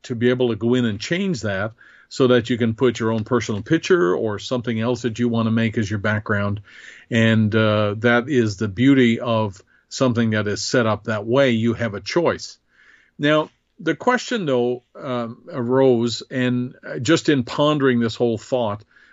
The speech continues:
what's the difference between a default and an absolute? Uh, aren't they the same thing? Well, not really, because a default is something that you have a choice in terms of changing. You can change a default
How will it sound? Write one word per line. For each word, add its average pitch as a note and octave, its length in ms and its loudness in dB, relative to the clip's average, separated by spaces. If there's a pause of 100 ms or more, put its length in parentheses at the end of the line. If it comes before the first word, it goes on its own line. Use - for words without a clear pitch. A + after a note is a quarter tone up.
what's A#3 160 -2
the C4 120 -2
difference D#3+ 400 0
between C#3 340 -4
a A#2+ 60 0
default A#2+ 500 -2
and G#2+ 100 -4
an G#2 60 -4
absolute? A2 560 -6 (600)
Uh, A#2+ 340 0
aren't D3+ 200 2
they D#3+ 120 4
the B2+ 160 0
same A#2 300 -4
thing? G#2+ 340 -6 (360)
Well, D3+ 460 2
not D#3 300 -8
really, C3+ 420 -2 (360)
because B2+ 500 0
a C3 60 0
default A#2+ 520 -2
is C#3 140 0
something C#3 380 -2
that B2 200 -2
you D#3 220 0
have D3 220 0
a B2 80 0
choice A2+ 760 -4 (680)
in C#3 180 -4
terms C3 360 0
of A2+ 160 -4
changing. G#2+ 680 -6
You D#3+ 240 2
can D3+ 260 0
change E3 580 -6
a A#2+ 80 2
default B2 600 0